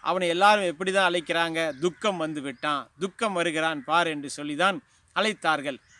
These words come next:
ஆனால் வேதம் சொல்லுகிறது, யாபேஸ் தேவனை நோக்கி ஜெபம் பண்ணினார். "ஆண்டவரே, என் எல்லையை பெரிதாக்கும், எனக்கு எந்த தீமையும் வராமல் என்னை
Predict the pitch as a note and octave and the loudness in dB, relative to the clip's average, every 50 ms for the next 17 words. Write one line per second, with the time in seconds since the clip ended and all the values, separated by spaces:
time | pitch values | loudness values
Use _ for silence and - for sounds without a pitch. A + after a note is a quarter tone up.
0 | _ - A3 A#3+ A3 G3 D#3+ F3 A3+ C4 B3+ B3+ A3 F#3 - - E3+ F3+ F3+ E3 | _ -2 0 2 2 2 2 4 4 4 4 4 2 -2 -4 -4 -4 -4 -4 -4
1 | D#3 D3+ D3+ D#3 G3 G#3 F3+ C3+ - _ _ _ _ _ _ - B2 C#3+ E3 G#3 | -4 -4 -4 -2 0 0 0 -2 -4 _ _ _ _ _ _ -8 -2 2 4 4
2 | A#3 G#3+ G3 G3+ E3 D3+ E3 F3+ - - - _ - B2+ C3 D#3+ F#3 G#3+ A3 G#3+ | 4 4 2 0 -2 -2 -2 -4 -6 -8 -10 _ -14 -4 2 4 4 4 4 2
3 | G#3 G3 F3 E3 D3+ C#3+ D3 D#3+ F3+ G3 E3 - F#3 E3 C#3 - D3 D3+ D#3+ F#3 | 0 0 0 0 -2 -2 -2 -2 -2 -2 -2 -2 -4 -4 -4 -4 -4 -2 0 0
4 | F#3 E3+ C#3 D3 C#3 C3+ C3+ C3+ C#3 C3 B2 A#2 _ - C#3+ E3 F3 D#3+ D#3+ D3+ | 0 0 -2 -4 -4 -4 -6 -6 -6 -6 -8 -10 _ 0 0 0 2 0 -2 -4
5 | D3 D3 D#3 F3 F#3 F#3+ - - _ _ _ _ _ - C3+ C#3 C#3 C#3 C#3+ D#3+ | -2 0 2 2 2 2 0 -6 _ _ _ _ _ -12 -10 -8 -6 -2 -2 0
6 | F#3 G#3 G#3 G#3+ G#3 F#3+ F#3 E3+ D3+ B2+ _ - C#3 C#3+ D#3+ E3 D3 D3 C3+ C#3 | 0 2 2 2 2 2 2 0 -2 -4 _ -8 -6 -4 -4 -2 -2 -2 -2 -2
7 | C3+ - - D3+ D3+ D3 C#3 A#2 G#2 _ _ - - - _ _ _ C#3 D#3 E3+ | -4 -6 -10 -10 -10 -8 -10 -10 -14 _ _ -20 -20 -20 _ _ _ -4 -2 0
8 | F3 E3 C#3 - D3+ D3 D3+ F3+ G3+ G3+ G#3+ G3 D3 - - F#3 G#3 G#3+ G#3+ G#3+ | 0 -2 -2 -4 -6 -6 -4 -4 -4 -2 -2 -4 -4 -4 -4 -2 -2 0 0 0
9 | G#3 F#3+ E3 D#3+ D#3+ E3+ F#3 F#3 F#3 F3 D#3+ D3 D3 C#3+ | 0 0 0 2 4 4 4 4 2 0 -2 -2 -4 -6